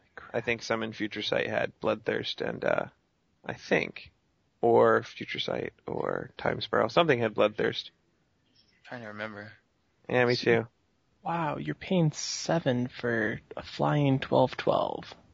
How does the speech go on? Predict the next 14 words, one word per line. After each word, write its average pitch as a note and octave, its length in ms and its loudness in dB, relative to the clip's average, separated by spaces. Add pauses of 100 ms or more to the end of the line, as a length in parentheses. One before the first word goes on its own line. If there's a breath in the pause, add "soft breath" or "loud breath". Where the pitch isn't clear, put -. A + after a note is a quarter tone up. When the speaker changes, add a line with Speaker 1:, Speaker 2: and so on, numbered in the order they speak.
Speaker 1:
Yep. D#3 260 6 (640)
Or D3+ 480 10
if C3 220 -6
you're B2 120 0
playing A2+ 280 -4
Sneak - 320 -4
Attack, - 500 -2 (220)
as - 160 -8
we've A#2+ 160 -6
discussed - 440 -4
before, A2+ 460 -2 (380)
Speaker 2:
<laughs> - 960 2
Speaker 1:
you D3 120 4
pay B2+ 520 6